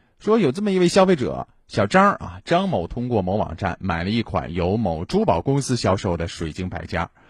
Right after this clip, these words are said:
后来经过检测，这个水晶摆件儿啊是玻璃摆件儿，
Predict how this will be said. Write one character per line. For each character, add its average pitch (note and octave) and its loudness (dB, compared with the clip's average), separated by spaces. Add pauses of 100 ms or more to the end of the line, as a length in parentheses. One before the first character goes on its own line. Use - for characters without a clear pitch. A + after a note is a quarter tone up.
(100)
后 - -2
来 G3 4
经 A3+ -2
过 G#3+ 4
检 E2+ -4
测， C3 -4
这 B3+ -2
个 A3 0
水 G2+ 0
晶 F#3 0
摆 E2 0
件 C3 2
儿 C3 2
啊 E2+ -10
是 - -4 (100)
玻 C#4 0
璃 E3 2
摆 E2+ -6
件 A2 -4
儿， F2 -4